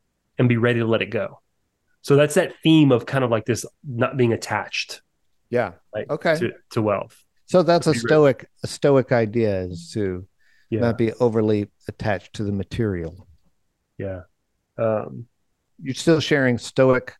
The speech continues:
Speaker 2: quotes here?
Speaker 1: Yeah, yeah, yeah, yeah. I'm going back to Epic-, Ep-, Epictetus. Epic-, oh my God, I can't pronounce his word, his name now.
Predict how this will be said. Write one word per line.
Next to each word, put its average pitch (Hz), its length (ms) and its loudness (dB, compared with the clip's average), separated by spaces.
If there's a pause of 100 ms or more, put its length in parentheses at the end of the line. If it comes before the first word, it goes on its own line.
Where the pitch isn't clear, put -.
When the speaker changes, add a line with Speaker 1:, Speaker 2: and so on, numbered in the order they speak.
(160)
Speaker 2:
quotes - 420 -2
here? 143 260 -6
Speaker 1:
Yeah, 180 120 2
yeah, 180 160 6
yeah, 165 140 4
yeah. 156 260 4
I'm 123 120 2
going 135 120 4
back 120 180 0
to 113 80 -4
Epic-, 117 260 -6 (160)
Ep-, - 180 -4 (160)
Epictetus. - 720 -2 (100)
Epic-, - 240 -6
oh 127 80 0
my 95 140 -4
God, 92 220 -4
I 98 40 -6
can't 101 220 -8
pronounce 95 280 -10
his 90 120 -16
word, 92 280 -10
his 95 120 -14
name 95 200 -10
now. 95 240 -10